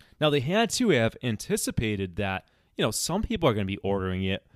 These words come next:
right when it was released, so they had to have a stock that they were like, "Sure, we feel comfortable with it," especially around the Christmas season. Uh,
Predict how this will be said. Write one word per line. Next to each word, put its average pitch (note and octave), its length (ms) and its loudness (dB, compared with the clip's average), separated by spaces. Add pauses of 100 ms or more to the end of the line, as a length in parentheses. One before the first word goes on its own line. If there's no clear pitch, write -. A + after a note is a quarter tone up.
(260)
right G#2 260 0
when G#2+ 120 -2
it G2 60 -6
was G#2 200 -4
released, F#2+ 300 -4
so C#3 80 0
they A#2+ 140 0
had A#3 220 -2
to G#3 100 4
have A2 280 2
a G2+ 80 -2
stock C#3+ 440 -2
that A2 180 -2
they A#2+ 100 0
were A2+ 80 2
like, G#2+ 180 -2
"Sure, C4 200 -2
we D#3 120 2
feel D#3 220 2
comfortable F#2 460 -4
with - 120 -8
it," C3+ 180 -2 (260)
especially G#3+ 500 2
around A2 300 4
the G2 120 0
Christmas D#3 500 0
season. A2+ 600 0 (540)
Uh, A2 280 0